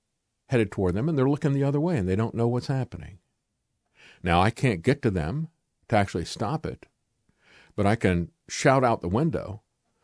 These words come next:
"Look out." And, and that's what I'm doing here. I'm telling people, "You better watch out.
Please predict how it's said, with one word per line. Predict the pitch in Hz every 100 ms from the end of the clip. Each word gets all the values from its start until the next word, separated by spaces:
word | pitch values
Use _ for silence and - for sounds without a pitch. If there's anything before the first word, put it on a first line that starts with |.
| _ 117
"Look | 170
out." | 202 202 - _ _ _
And, | 123 -
and | 127
that's | 160 190
what | 180
I'm | 156 143
doing | 113 156 143 135 -
here. | 202 254 - - _ _ _ _ _ _
I'm | 104
telling | - 240 202
people, | 147
"You | 143
better | 196
watch | 156 135 185 -
out. | 190 117